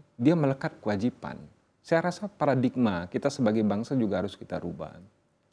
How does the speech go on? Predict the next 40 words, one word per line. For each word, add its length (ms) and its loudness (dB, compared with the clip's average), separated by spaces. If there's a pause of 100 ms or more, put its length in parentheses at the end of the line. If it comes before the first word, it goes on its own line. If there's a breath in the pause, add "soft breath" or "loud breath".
(220)
Kalau 160 2
selama 320 2
ini 160 -2
kita 160 -2
berpikir 480 -2
kita 320 -4
harus 80 -18
dapat 320 -14
air 160 -6
bersih, 400 -10 (560 soft breath)
bagaimana 560 2
ke 80 0
depan 640 -4
kebijakan 640 4
dan 160 0
peradaban 560 -4
ini 320 -10
kita 160 -6
mulai 320 2
rubah 320 -6 (320 soft breath)
dari 320 6
rumah 400 6
gitu, 320 0 (320)
dari 240 4
rumah 240 2
kita 320 -2
itu 320 -4
air 320 0
yang 160 2
keluar 320 2
itu 80 -4
bersih. 400 -2 (1120)
Saya 240 6
pikir 400 2
pengetahuan 800 2
ke 80 -2
arah 160 2
sana 160 -2
juga 240 2
mulai 400 -2